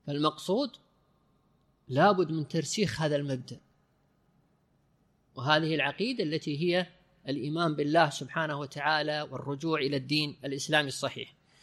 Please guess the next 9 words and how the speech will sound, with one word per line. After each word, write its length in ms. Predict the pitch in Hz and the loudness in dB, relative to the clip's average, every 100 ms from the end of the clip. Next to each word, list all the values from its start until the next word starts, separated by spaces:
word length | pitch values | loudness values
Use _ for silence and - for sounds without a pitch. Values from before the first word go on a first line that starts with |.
| - _ _ | -20 _ _
ثانياً 600 | - 202 277 294 254 208 | 6 8 10 8 4 4
أحبتي، 500 | 220 240 214 202 185 | 4 2 2 2 2
وهو 320 | 180 175 196 175 | 2 4 4 6
فرع 240 | 220 170 | 6 6
عن 200 | 151 170 | 4 -2
الأول، 500 | 160 - 202 202 208 | 0 2 2 4 2
تقوى 380 | - 247 185 175 | 4 2 6 4
الله. 320 | 143 117 113 - _ _ _ _ _ _ _ _ _ _ _ _ _ _ _ _ _ _ _ _ _ _ _ _ | 6 0 -2 -12 _ _ _ _ _ _ _ _ _ _ _ _ _ _ _ _ _ _ _ _ _ _ _ _
التقوى، 720 | 156 - 294 294 233 240 254 | -8 6 8 8 10 10 10